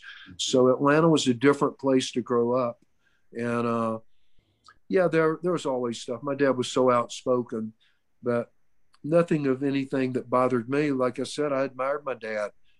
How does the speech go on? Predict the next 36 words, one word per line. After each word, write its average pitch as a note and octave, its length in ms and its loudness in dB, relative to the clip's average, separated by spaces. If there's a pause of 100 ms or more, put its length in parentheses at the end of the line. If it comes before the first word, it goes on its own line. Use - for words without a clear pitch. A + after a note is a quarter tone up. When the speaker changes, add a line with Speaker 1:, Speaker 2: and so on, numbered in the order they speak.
(120)
Speaker 2:
and A#2 200 -2
I B2 100 2
was, B2+ 320 0 (280)
I A#2 40 -4
mean, A#2 260 -4
I - 80 -4
was, B2 380 2 (460)
his B2 220 0
politics B2+ 720 2
stuck - 640 -4
with C3 220 4
me, C3+ 400 2 (320)
and A#2+ 440 -2
for B2 120 0
better C3 360 4
or B2+ 100 4
worse, C#3 360 0
they've B2 180 -6
stuck - 360 -2
with A#2+ 180 -4
my B2+ 320 -4
children, C3+ 480 -4 (200)
his A#2 180 -8
grandchildren. B2 720 -2 (320)
Speaker 1:
Well, - 140 -10 (200)
Speaker 2:
And C3 160 4
we D3 140 8
live D3 240 8
in C#3 80 2
an C3 140 0
area C#3 500 2 (220)
in C3 120 -4
Northwest C3+ 520 0
Florida C#3 520 0 (320)
that B2+ 200 0
is B2 300 0